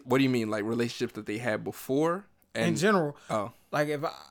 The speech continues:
Speaker 2: if I break up with somebody, I'm never getting back together with you. There's no way in hell.
Speaker 1: There's definitely two schools of thought on that. It's definitely the
Speaker 2: There's, 'cause I, I hate the, "If you love it, let it go and it'll come back." No.
Speaker 1: I love it. I love to say it,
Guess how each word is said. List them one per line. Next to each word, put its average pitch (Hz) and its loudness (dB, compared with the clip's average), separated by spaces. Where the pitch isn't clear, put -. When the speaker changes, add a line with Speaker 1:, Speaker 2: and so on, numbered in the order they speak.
Speaker 2:
if 160 -4
I 190 8
break 185 4
up 190 6
with 185 -2
somebody, 185 0
I'm 175 2
never 170 4
getting 151 0
back 143 -2
together 139 -6
with 131 -12
you. 156 -14
There's 156 0
no 156 0
way 160 0
in 151 -2
hell. 143 -2
Speaker 1:
There's 127 0
definitely 160 0
two 180 -4
schools 165 -2
of 160 -4
thought 240 0
on 165 -2
that. 117 -4
It's 117 -8
definitely 131 0
the 123 4
Speaker 2:
There's, 151 -2
'cause 196 -2
I, 190 0
I 196 0
hate 208 4
the, 165 -6
"If 196 0
you 190 0
love 196 6
it, 196 -2
let 180 4
it 180 0
go 196 4
and 180 0
it'll 175 0
come 165 -2
back." 175 2
No. 311 -2
Speaker 1:
I - 8
love 135 6
it. 110 -2
I 123 6
love 139 6
to - -8
say 120 0
it, 101 -6